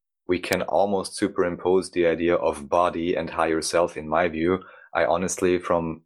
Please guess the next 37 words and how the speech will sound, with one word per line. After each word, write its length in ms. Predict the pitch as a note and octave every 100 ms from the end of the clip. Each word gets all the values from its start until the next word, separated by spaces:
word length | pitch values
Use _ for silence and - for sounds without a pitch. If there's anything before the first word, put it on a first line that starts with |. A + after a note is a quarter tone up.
| -
let's 220 | F2 -
say, 120 | F#2+
an 140 | E2+ -
<laughs> 20 |
ego 260 | A#2 A2+ G2+
mind 280 | F2 D#2+
perspective 680 | - D#2 - F2+ E2 - E2
or 160 | E2 D#2+
waking 340 | E2 F2+ -
consciousness 440 | E2+ F2+ F2 F2 E2+
perspective, 720 | - E2 F#2 F2 - F2+ F#2 _ - _ _ _ -
I 100 | F2
actually 360 | E2 - -
very 240 | F2 F2 E2+
much 260 | E2+ E2
consider 460 | - F2+ - F2 E2+
both 560 | - F2+ F#2 F2 - _ _ _ _ _
to 120 | G2
have 260 | F2 E2+ -
superior 640 | - E2+ - G2 F2+ F#2
perception 1120 | F2+ - E2 - E2+ - - F#2 F2 F2 E2+ _ _ _ _ _ _ _ _ _ -
and, 460 | D#2 D#2 D#2 D#2
uh, 400 | D#2+ D#2+ D#2+ D#2 D#2+ _ _ _ _ _ -
how 100 | E2
should 180 | - D#2+
I 60 | D#2+
say, 340 | - D#2+ D2 _ _
solution-oriented 920 | - F#2 G2+ - E2+ F2+ F2 E2+ E2+
behavior 580 | D#2+ F2 F#2 E2+ F2 F2
than 280 | E2 F2 E2
my 220 | E2 D#2+
conscious 440 | D#2 E2+ E2+ E2+ D#2+
ego 220 | E2+ F2
mind 300 | E2+ D#2 D2+
could 160 | E2+
ever 240 | E2 D2 D#2
have. 440 | F2 E2+ F2 F2